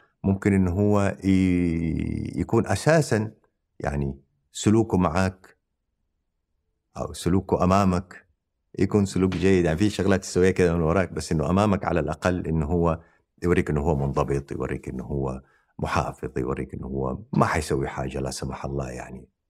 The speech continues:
تودي في مصيبة ولا. فيهدأ أول مرة، ثاني مرة، ثالث مرة، بعدين تعرف إنه هو يعني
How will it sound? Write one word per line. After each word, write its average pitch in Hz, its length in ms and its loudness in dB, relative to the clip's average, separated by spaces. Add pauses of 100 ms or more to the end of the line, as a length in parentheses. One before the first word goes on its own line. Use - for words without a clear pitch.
تودي 71 280 -6
في - 140 -12
مصيبة 64 460 -8
ولا. 60 360 -18 (640)
فيهدأ - 840 0
أول 110 380 2
مرة، 80 200 2
ثاني 76 300 -4
مرة، 80 220 -2
ثالث 71 380 -6
مرة، - 180 -6
بعدين 170 440 -2 (360)
تعرف 110 340 2
إنه 95 180 2
هو 80 300 -2
يعني 73 500 -4